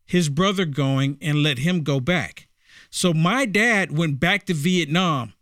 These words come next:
for a second time so that his brothers wouldn't go. Because to my understanding, the way they say it, that if you already have one sibling in war, they, they do not send another one. And he had multiple brothers, so they didn't send another one. My, my, my uncle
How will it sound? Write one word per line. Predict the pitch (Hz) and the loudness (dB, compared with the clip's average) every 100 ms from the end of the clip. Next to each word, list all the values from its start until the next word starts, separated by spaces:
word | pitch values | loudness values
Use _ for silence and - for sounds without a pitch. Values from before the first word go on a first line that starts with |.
| _ | _
for | - - 180 | -10 -4 -2
a | 165 | 0
second | 139 - 170 143 143 135 | 0 0 0 -2 -6 -2
time | 175 170 92 78 _ _ _ _ - - | -2 -2 -4 -12 _ _ _ _ -20 -18
so | - - 202 | -4 0 2
that | 185 185 | 2 2
his | 190 147 | 2 2
brothers | 165 247 247 151 | 0 0 0 0
wouldn't | 156 135 127 | 0 0 0
go. | 127 | -2
Because | 110 156 160 | -2 -2 0
to | 139 | 0
my | 170 151 | 2 2
understanding, | 147 127 233 254 208 170 | 0 -2 0 2 2 0
the | 139 | 0
way | 139 | 0
they | 135 | 0
say | - 214 220 | 0 0 0
it, | 160 | 0
that | 139 | -2
if | 131 | 0
you | 147 | -2
already | 139 135 | 0 0
have | 143 131 | 0 0
one | 156 196 | 0 0
sibling | - 185 165 170 170 160 | 0 -2 0 0 0 0
in | 151 160 139 | 0 0 0
war, | 170 170 147 | 0 0 0
they, | 131 123 123 _ | -2 -4 -10 _
they | 143 127 | -2 -2
do | 113 156 | 0 0
not | 160 160 | 0 -2
send | - 156 156 | -4 -2 -2
another | 143 139 160 139 | -2 0 0 -2
one. | 107 87 _ - - - | -6 -12 _ -20 -20 -8
And | 156 | 0
he | 180 | 2
had | 254 | 2
multiple | 214 240 220 208 | 0 0 0 0
brothers, | 185 226 143 87 - - - | 0 -2 -4 -8 -14 -20 -14
so | - 175 | -2 0
they | 185 | 2
didn't | 208 240 202 | 0 -2 -2
send | 214 214 | 0 2
another | 196 196 180 | 2 2 0
one. | 120 82 _ _ _ _ _ _ _ _ _ _ _ _ _ _ _ _ _ _ _ | -4 -6 _ _ _ _ _ _ _ _ _ _ _ _ _ _ _ _ _ _ _
My, | 151 170 175 | 0 0 0
my, | 180 180 160 147 | 0 2 0 -2
my | 170 165 | -2 0
uncle | 175 262 294 165 151 208 | 2 0 0 -2 0 -2